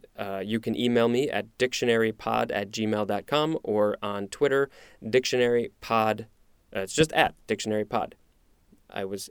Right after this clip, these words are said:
expecting there to be something else at the end. Okay, first entry for today is A-bomb, capital A dash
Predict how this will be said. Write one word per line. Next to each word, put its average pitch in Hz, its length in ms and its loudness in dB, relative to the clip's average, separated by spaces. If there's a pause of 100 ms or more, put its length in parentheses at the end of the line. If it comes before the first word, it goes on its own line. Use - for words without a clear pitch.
expecting - 420 0
there 117 140 4
to 107 60 -4
be 107 100 -4
something 107 260 0
else 101 220 -4
at - 60 -12
the 98 100 -8
end. - 160 -10
Okay, 160 340 4 (560)
first 190 300 6
entry 165 240 4
for 143 160 2
today 135 420 4
is 113 300 2 (120)
A-bomb, 123 680 6 (580)
capital 143 400 2
A 127 180 6
dash 110 440 0